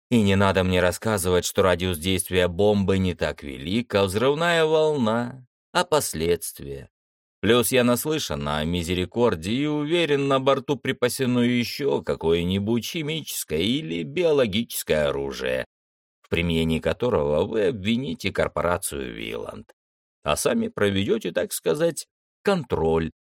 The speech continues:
чтобы уж наверняка ничего живого не осталось. Всё правильно?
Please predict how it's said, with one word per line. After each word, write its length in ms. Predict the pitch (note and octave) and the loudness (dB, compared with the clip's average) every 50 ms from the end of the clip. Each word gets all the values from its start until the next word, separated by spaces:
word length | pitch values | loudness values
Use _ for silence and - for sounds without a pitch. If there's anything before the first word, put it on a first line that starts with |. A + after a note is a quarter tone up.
| _ _ _ _ _ _ _ | _ _ _ _ _ _ _
чтобы 340 | - - F#3+ F3+ D#3 D#3 D3 | -6 -4 -2 0 2 2 2
уж 220 | C#3+ C3 - - | 4 2 2 2
наверняка 880 | B2+ C3 B2+ B2+ B2 A#2+ A2+ A#2 A2+ A2 G#2 - A#2+ A#2+ G#2+ F2 D#2 D#2 | 2 2 4 4 4 4 4 4 4 2 2 2 2 4 4 4 2 2
ничего 1000 | D#2 E2+ F2+ F#2+ G2+ G#2 A2 A2+ A2+ A#2 A#2 A2 - - A#2 A2+ G#2 G#2 G#2 G2+ | 0 0 0 2 2 4 4 4 4 4 2 2 0 0 0 0 2 2 2 2
живого 420 | E2+ F#2 F#2 E2+ F2 E2+ D#2 D#2 | 2 0 0 2 2 2 2 0
не 140 | D2+ C#2+ C#2 | 0 -2 -4
осталось. 680 | B1+ A1+ - - - A#1 A1+ A#1 A#1 A1 A1 - - _ _ _ _ _ _ _ _ _ _ _ _ _ _ _ _ _ | -4 -4 -6 -6 -4 -6 -6 -6 -8 -6 -8 -8 -10 _ _ _ _ _ _ _ _ _ _ _ _ _ _ _ _ _
Всё 300 | - - A#2 D#3+ G#3+ A3 | -4 0 2 2 2 2
правильно? 720 | _ - - - - D2+ C#2+ C2+ B1+ C2 C2 A#1+ - - | _ -2 -2 0 -2 -2 -4 -4 -6 -8 -10 -10 -12 -16